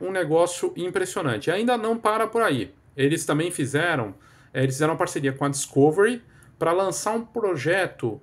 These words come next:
global destinado a tra-, a trazer culturas negligenciadas pra vanguarda por meio da tecnologia. Uma parceria que aproveita a tecnologia de imagem avançada do smartphone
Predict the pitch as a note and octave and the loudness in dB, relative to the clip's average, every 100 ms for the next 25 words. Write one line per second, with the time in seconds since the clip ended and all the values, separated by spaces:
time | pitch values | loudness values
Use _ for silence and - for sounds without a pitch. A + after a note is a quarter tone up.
0 | _ C3+ D3+ C3+ D3 E3 C#3+ C#3 D3 D#3+ | _ 2 2 4 2 2 0 -2 -2 -2
1 | D3+ D#3 - C3+ D3 B2+ D#3 - F3 C#3+ | -2 -4 -4 -2 -2 0 -4 -4 -8 -6
2 | F3+ F3+ D3 D#3 G#3 A3 G3+ F#3 D#3+ E3 | -2 0 0 -2 -4 -4 -8 -8 -6 -6
3 | - - C3 C#3+ D3+ - D3 C#3+ E3 F3+ | -6 -2 -2 -2 -4 -4 -2 -2 -2 -2
4 | D3 A#2+ D3 E3+ E3+ F#3 F#3 - - - | -2 0 0 0 -2 -4 -6 -8 -20 -20
5 | _ E3 D3+ E3+ F3 E3+ E3+ F3+ F3 B2+ | _ -2 0 0 -2 -2 -4 -4 -4 -4
6 | A2+ G2 F#2+ - - - - D3+ E3+ A3 | -4 -6 -6 -14 -20 -20 -6 -4 0 0
7 | - E3 F#3+ G3 G3 F#3+ E3+ D3 C#3+ C3+ | 0 -2 -2 -2 -2 0 0 -2 -2 -4
8 | D3+ C#3 C3+ C3 B2 A2+ G#2+ A#2 A#2 A#2 | -2 -2 -2 -2 -2 -2 -2 -4 -4 -6
9 | - E3+ E3+ A2 G#2+ G#2+ G#2+ A2 - - | -2 0 2 0 -4 -8 -6 -8 -6 -2
10 | D3 F#3+ | 0 0